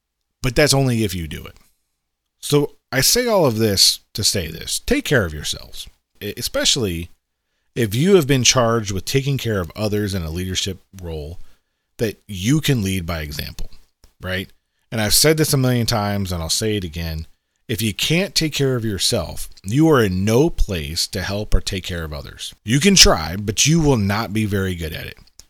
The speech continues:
You may succeed, but you will be on the struggle bus the entire time you are doing it.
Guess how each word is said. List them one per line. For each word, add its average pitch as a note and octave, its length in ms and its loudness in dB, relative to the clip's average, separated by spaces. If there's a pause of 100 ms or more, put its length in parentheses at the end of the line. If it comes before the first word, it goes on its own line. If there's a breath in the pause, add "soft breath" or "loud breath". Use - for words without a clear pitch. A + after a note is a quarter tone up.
(380)
You G#2+ 160 0
may D#3+ 200 2
succeed, D3 640 -2 (260 soft breath)
but F#2 180 0
you D3 120 4
will C#3 140 4
be F2+ 200 -2
on B2 240 0
the C#3 80 0
struggle A2+ 380 0
bus E2 320 -6
the E2+ 120 -8
entire G2 440 -8
time F2 400 -6
you D#2 120 -8
are C#2+ 120 -14
doing C#2+ 320 -14
it. - 100 -20